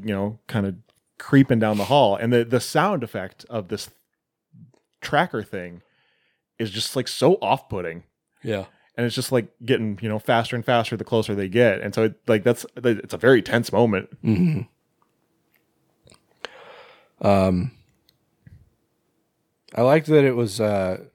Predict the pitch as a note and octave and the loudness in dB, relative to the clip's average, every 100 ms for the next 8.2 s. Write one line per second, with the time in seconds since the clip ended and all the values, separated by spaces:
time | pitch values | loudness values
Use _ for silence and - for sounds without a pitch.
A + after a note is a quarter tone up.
0 | _ - - - - - - D#3 D3 D3+ | _ -10 -8 -8 -10 -20 -4 0 0 0
1 | - F3 C#3+ C3 D#3 E3+ D3 - C#3 B2 | 0 2 2 0 2 2 2 2 2 4
2 | A#2 G#2+ - A#2 A2 G2 G2 G2 _ _ | 4 2 0 2 2 2 -2 -8 _ _
3 | _ _ _ _ _ - G#2 F#2 E2+ F2+ | _ _ _ _ _ -2 2 2 2 -2
4 | - _ _ _ _ _ _ _ _ _ | -6 _ _ _ _ _ _ _ _ _
5 | _ _ _ _ _ _ - - A#2+ A2+ | _ _ _ _ _ _ -8 4 6 6
6 | G#2+ G#2 A2 A2 G2+ G#2+ F#2+ F#2 F2 F2+ | 2 4 4 6 6 6 6 4 2 -4
7 | - F#2+ - - F2+ - F2+ - F#2 - | -2 -4 -4 -2 -2 -2 -8 -6 -6 -2
8 | G#2+ | -4